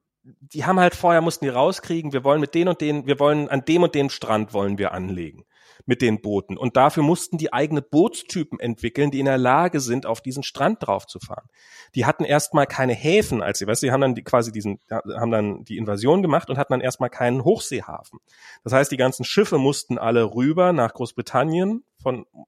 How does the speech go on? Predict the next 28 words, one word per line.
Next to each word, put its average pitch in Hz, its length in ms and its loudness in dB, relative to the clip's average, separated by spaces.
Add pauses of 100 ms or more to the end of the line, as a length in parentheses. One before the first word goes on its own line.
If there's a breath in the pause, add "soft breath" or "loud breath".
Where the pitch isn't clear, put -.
äh, 117 40 -8
also 117 360 -2
von 101 140 -8
Amerika 143 420 -2
nach 139 120 0
Großbritannien, 143 500 -4
mussten 143 240 -2
da 117 120 4
umgeladen 120 540 2
werden 113 220 0
auf - 120 -8
kleinere 151 340 2
Schiffe, 156 300 -10 (360 loud breath)
die 123 120 -6
dann 151 280 4
halt 139 300 2
da 123 80 6
rüberfahren 147 640 0
konnten. - 360 -20 (280 loud breath)
Darum 131 340 2
haben 139 240 2
die 143 140 -6
angefangen, 156 640 -2 (1200 soft breath)
ähm, 135 300 2
neue 151 600 4
Hafentypen 180 680 -4
zu - 140 -14
entwickeln, 127 680 -6